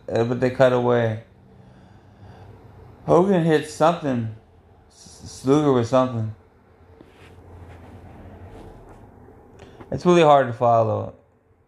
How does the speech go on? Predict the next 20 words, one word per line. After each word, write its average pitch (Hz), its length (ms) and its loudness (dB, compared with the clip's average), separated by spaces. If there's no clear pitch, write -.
It's - 120 -20
a 127 60 -10
lot 120 220 4
of 117 40 4
action. 113 460 -2
The 127 80 4
other 135 160 6
wrestlers 127 340 0
are 113 80 -6
stuck 120 220 -4
in 113 140 -4
the 110 40 -6
cage. 110 440 -6
Ho-, 151 280 -8
Savage 156 520 0
into 135 260 -8
the 127 120 -6
cage 123 600 -2
by 123 160 2
Sullivan. 113 680 0